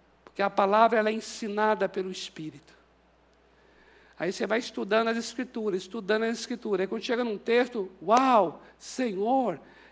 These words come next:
é aquele texto que falta. Aí vem mais um texto, é uma parte da tenda. Aí eu falo, e agora, Senhor, o que precisa para completar?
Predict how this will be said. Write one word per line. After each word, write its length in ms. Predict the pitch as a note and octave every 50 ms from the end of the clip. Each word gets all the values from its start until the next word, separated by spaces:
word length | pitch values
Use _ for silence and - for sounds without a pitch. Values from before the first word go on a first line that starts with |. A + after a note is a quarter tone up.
| _ -
é 40 | G#3
aquele 440 | G#3+ A3 A3 - - B3+ A#3 A3 G#3
texto 420 | - - B3+ B3 B3 - - A#3
que 140 | F#3+ - G#3
falta. 720 | - - - A3 A3 A3 G#3+ F#3 E3+ - - C#3+ - - _ _ _ _ _ _ _ _ _ _ _ _ - - - -
Aí 240 | E3 F3+ G#3 G#3+
vem 180 | G3+ F3 A#3 G3+
mais 500 | F#3+ F#3 G3+ A3 A#3 B3 B3+ C4+ C4+ G#3
um 140 | A#3 B3 A3+
texto, 500 | - - A3+ A#3 A#3 A#3+ - - - F3+
é 60 | F3+
uma 140 | F#3+ G#3 G3
parte 760 | G3+ - - G#3+ A3+ A#3 A3+ G#3 G3 - - - - - A#2 - _ _ _ _ _ _ _ _ _ _
da 160 | - G#3 G#3
tenda. 540 | - - A#3+ A#3+ B3 A#3 G3+ D#3 C3+ B2 - - _ _ _ _ _ _ _ _ _ _ _ _ _ _ _ _ _ _ - _ _ _ _ - -
Aí 80 | E3
eu 80 | F3 E3+
falo, 240 | - A#3 G3+ G3+ A3+
e 40 | A#3+
agora, 400 | G#3+ - A3+ A3+ B3 A#3 G#3+ G#3+
Senhor, 380 | - - G#3+ F#3+ F3+ F3 E3
o 60 | D#3+
que 120 | E3+ - A#3
precisa 460 | - B3 A3 - - B3+ A#3+ G3+ G#3+
para 140 | G3+ A3 G3+
completar? 880 | - A3 G#3+ - A3 G3 F#3+ - - G3+ G#3 G#3 F#3 D#3 D#3 - -